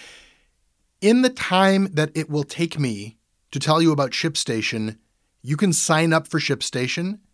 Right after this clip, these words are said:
and you can import from all of the places where you are shipping things and selling things, eBay, Amazon, Etsy, Shopify, your own website. You can import all of those orders into ShipStation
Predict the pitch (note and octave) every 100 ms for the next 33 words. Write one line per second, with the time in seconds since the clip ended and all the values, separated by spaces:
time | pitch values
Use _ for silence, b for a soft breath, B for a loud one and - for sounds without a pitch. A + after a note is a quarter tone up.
0 | _ _ _ D3+ D3+ D#3+ E3 - F#3+ A3
1 | A3 D3+ A#2+ A#2 - _ _ - - C#3
2 | C#3 C3+ C3 C3 - _ - D3 G3+ F#3
3 | E3 E3 D#3+ D#3 C3 C#3 C3+ B2+ B2+ B2+
4 | A#2+ C#3+ A#2+ A2 A2+ G#2 A2+ A#2+ A2 G#2
5 | G2 C#3+ E3+ C3 A2 A#2+ D3 C3 A#2+ G#2
6 | C3+ C#3+ B2+ A2+ C3+ B2+ B2 - A2 -
7 | B B B C#3+ D3+ D3+ C#3 G#2+ - G#2+
8 | G#2+ B B - C3+ D#3 D3 F#3 A3 A3+
9 | - A#2+ A2+ - C3+ G3 A#3 A3 A3 -
10 | E3+ F3+ A#2 G#2 A2 - b b b -
11 | G#3+ A#3 B3 A3+ - B3 - - B2 -
12 | A#2 A2+